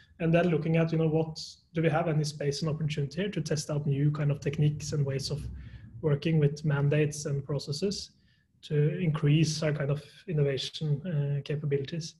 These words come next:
Then we're also in the process of discussing to establish some kind of D H S two design and innovation community. So let me know if anyone are, find these things very interesting and would like to kind of be part of a more kind of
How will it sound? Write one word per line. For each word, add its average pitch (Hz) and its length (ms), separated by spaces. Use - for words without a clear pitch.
Then 170 120
we're 208 100
also 208 360
in 196 140
the 190 80
process 165 380
of 165 100
discussing 156 460
to 160 100
establish 143 560
some 151 240
kind 151 160
of 139 120
D 143 140
H 143 160
S 147 140
two 147 220
design 147 380
and 147 80
innovation 147 600
community. 156 640
So - 220
let 165 220
me 208 80
know 185 280
if 175 200
anyone 147 400
are, 139 280
find 160 280
these 156 180
things 156 260
very 147 420
interesting 160 480
and 156 140
would 139 180
like 147 200
to 143 140
kind 143 180
of 127 100
be 147 100
part 147 360
of 151 160
a 147 40
more 139 220
kind 135 180
of 135 140